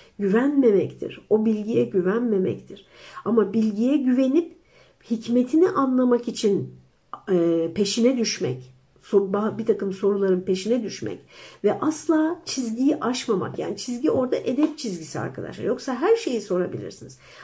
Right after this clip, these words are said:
Allah Teala acaba bu, bunu emretmekle ne kastetmiş olabilir? İşte "Bu ne saçma şey, böyle şey mi olur?" demekle ikisinin arasındaki farka bakın yani. Ee, tekrar tekrar vurguluyorum. Burada meleklerin sorusu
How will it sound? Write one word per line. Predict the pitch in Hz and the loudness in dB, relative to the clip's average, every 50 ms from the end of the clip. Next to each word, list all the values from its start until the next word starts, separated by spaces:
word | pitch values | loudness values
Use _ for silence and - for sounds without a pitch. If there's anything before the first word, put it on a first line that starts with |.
| - - | -6 -2
Allah | 214 254 269 285 302 294 302 | 0 0 2 0 -2 -2 -2
Teala | 285 277 277 269 269 262 - | -2 -2 -2 -2 -2 -4 -4
acaba | - 233 240 254 247 254 254 247 226 226 | -4 -2 -2 -2 -2 0 -2 -2 -2 -2
bu, | 247 262 269 247 247 - - - - - _ 226 | -2 -2 -2 -2 -4 -10 -20 -20 -20 -10 _ -2
bunu | 233 254 269 | 0 0 2
emretmekle | - - 233 233 233 240 240 240 - 240 247 269 - - 247 226 202 170 - - - - _ _ 269 | 2 2 2 2 2 0 0 0 0 -2 -2 -2 -2 0 0 0 0 0 -4 -10 -18 -20 _ _ 0
ne | 330 339 | 0 0
kastetmiş | 330 - 349 330 - - - 254 - - 214 196 - | 2 0 0 0 0 -2 -6 -6 -4 -4 -6 -4 -2
olabilir? | 202 180 180 160 - 147 127 - 113 - - - _ _ _ _ _ _ | 0 0 0 0 0 -4 -6 -6 -10 -12 -16 -20 _ _ _ _ _ _
İşte | - - 214 214 | -4 -4 0 2
"Bu | 277 294 | 6 8
ne | 339 339 | 8 6
saçma | 339 - 320 285 285 - - 240 | 6 4 -2 -4 -4 -2 -2 -2
şey, | 240 - 220 185 180 | 0 4 4 4 6
böyle | 190 220 254 262 269 | 6 4 4 4 0
şey | 269 - 302 302 285 | 2 2 2 2 4
mi | 269 254 | 4 4
olur?" | 220 202 190 165 - - - - _ | 4 4 2 0 0 -2 -10 -6 _
demekle | 180 190 220 269 302 - - 220 226 - - - - _ _ _ | 0 2 2 0 -2 -2 -4 -4 -4 -4 -4 -8 -14 _ _ _
ikisinin | 233 220 - 240 - - 285 277 | -14 -12 -10 -12 -6 -2 -2 0
arasındaki | 247 226 226 226 - 240 240 247 - | 2 0 0 -2 -2 -4 -4 -4 -6
farka | - - 220 196 202 202 - 254 | -8 -6 -6 -6 -6 -4 -4 -2
bakın | 220 190 190 - 165 147 | -2 -2 -4 -6 -8 -6
yani. | 135 - - - - - - _ _ _ _ - - - - - - - - _ | -6 -8 -10 -12 -16 -20 -20 _ _ _ _ -20 -20 -20 -20 -20 -20 -20 -10 _
Ee, | 185 190 185 175 170 175 165 117 113 - - | 2 4 4 6 4 2 0 0 -2 -4 -2
tekrar | - 233 226 - 247 269 269 277 | -2 -2 0 0 0 0 0 0
tekrar | 240 226 - - - 214 | -2 -2 -2 -2 -2 -2
vurguluyorum. | 214 214 214 214 208 208 202 202 196 185 185 190 - 277 320 - - - - - _ - | 0 0 -2 -2 -2 -2 0 2 4 4 4 2 0 -4 -4 -6 -10 -18 -20 -20 _ 2
Burada | 240 247 233 226 220 | 4 6 6 6 4
meleklerin | 226 226 220 220 226 220 214 - 220 220 247 277 | 2 2 2 2 2 0 2 0 0 2 2 0
sorusu | 269 - - 208 202 202 190 190 - - 247 311 339 339 | -2 -4 -4 -4 -4 -4 -6 -4 -2 -2 0 0 -2 -4